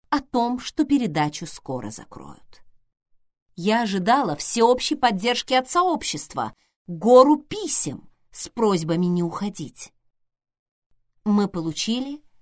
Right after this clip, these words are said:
один имейл. Имя Паломы в нём было написано с ошибкой. «Нам нужно поговорить»,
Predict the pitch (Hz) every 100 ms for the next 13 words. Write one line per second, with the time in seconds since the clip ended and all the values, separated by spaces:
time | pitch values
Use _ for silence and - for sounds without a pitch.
0 | _ - 277 196 156 139 131 - 139 107
1 | 113 101 - _ _ _ _ _ _ _
2 | _ _ - 277 254 220 190 180 208 262
3 | 302 294 311 294 202 185 151 143 - 160
4 | 151 156 156 165 _ _ _ _ - -
5 | - - - _ _ _ _ _ _ _
6 | _ _ _ _ _ _ _ _ _ _
7 | _ 240 254 254 254 262 254 254 247 262
8 | 277 240 - -